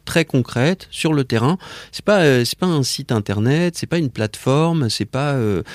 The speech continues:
c'est pas une idée, euh, c'est un truc très concret qui marche tous les jours.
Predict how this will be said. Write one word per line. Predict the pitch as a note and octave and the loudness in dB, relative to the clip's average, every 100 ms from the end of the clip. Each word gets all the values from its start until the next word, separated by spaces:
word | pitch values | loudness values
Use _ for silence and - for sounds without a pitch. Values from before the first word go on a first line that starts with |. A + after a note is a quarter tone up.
| - - | -16 -6
c'est | - | 2
pas | D3 | 4
une | B2+ | 6
idée, | B2 A#2 C3 D3+ F3 F3+ | 4 4 4 4 2 -2
euh, | A2 G2+ | -4 -4
c'est | G2+ - | -4 -2
un | A2 | 0
truc | G#2+ G3 - | 0 -4 -6
très | - E3 | -2 0
concret | - C3+ D#3+ | 2 2 2
qui | E3 A#2+ | 0 -2
marche | A2+ - | -2 -2
tous | - | 0
les | C#3+ A#2+ | 2 4
jours. | C#3+ G#3+ | 2 0